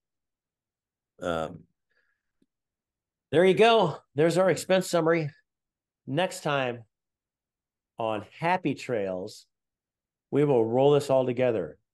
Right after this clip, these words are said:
Um, we'll go through, uh, the first three pages, come up with our numbers.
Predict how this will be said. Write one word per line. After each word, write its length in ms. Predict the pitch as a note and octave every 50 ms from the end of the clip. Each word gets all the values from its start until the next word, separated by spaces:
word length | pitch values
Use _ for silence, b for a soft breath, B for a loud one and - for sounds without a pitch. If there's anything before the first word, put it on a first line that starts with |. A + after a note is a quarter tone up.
| _ _ _ _ _
Um, 420 | - G#2 G2+ G2 F#2+ F#2 F#2 G2+ A2 -
we'll 180 | B2+ B2 A#2+
go 160 | A2+ B2+ B2
through, 460 | A2+ - - C3 B2+ B2 B2 B2 A#2 A2
uh, 200 | A2+ A2 G2+ E2+ - _ _ _ _ _ _ _ _ _ _ _ _ _ -
the 100 | A#2 A2
first 280 | - C3 B2+ A#2+ -
three 120 | - B2+ A#2+
pages, 540 | A#2+ - A#2+ B2 B2 B2 C3 C3 B2 - -
come 260 | - - C3+ B2+ B2+
up 140 | B2 A#2 -
with 120 | B2+ A#2+
our 140 | A#2+ A#2 A2+
numbers. 500 | A#2+ B2 B2 B2+ C3 C3 B2 - -